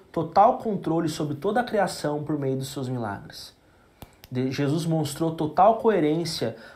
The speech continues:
com o Antigo Testamento por meio dos seus ensinos. E a ética de Cristo, ele era perfeita, ele era impecável.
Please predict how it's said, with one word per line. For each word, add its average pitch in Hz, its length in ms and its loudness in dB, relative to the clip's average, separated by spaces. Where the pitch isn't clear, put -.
com 147 280 0
o 151 40 6
Antigo 156 400 0
Testamento 147 600 -2
por 147 120 -12
meio 135 200 0
dos 131 140 -4
seus 123 200 -2
ensinos. 110 680 -8
E 151 100 4
a 147 120 8
ética 180 480 4
de 143 100 -2
Cristo, 165 440 -2
ele 160 100 0
era 170 200 2
perfeita, 170 680 -4
ele 120 200 -4
era 151 180 0
impecável. 120 640 -6